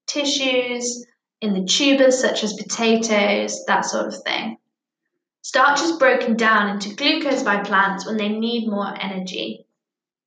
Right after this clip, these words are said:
And starch can act as a food source for humans and animals. For example, we eat potatoes, we eat plant seeds, we eat grains such as rice.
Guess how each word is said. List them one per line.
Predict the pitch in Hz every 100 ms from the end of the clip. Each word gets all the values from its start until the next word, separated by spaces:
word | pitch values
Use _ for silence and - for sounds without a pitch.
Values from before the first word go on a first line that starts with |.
| - _ _
And | 202
starch | - 214 214 214
can | - 196
act | 208 202 220
as | 208
a | -
food | 330 330
source | 330 277 277
for | -
humans | - 214 202 196 208
and | - -
animals. | 202 185 185 - - - - _ _
For | -
example, | 202 226 202 190 185
we | -
eat | - -
potatoes, | 202 - 277 277 269 240 233 233 233 226
we |
eat | - - -
plant | 240 220 208
seeds, | - 208 196 196 196 - -
we | 208
eat | 202 -
grains | 190 180 185 190 190 -
such | - - 185
as | - 208
rice. | 196 - 185 - -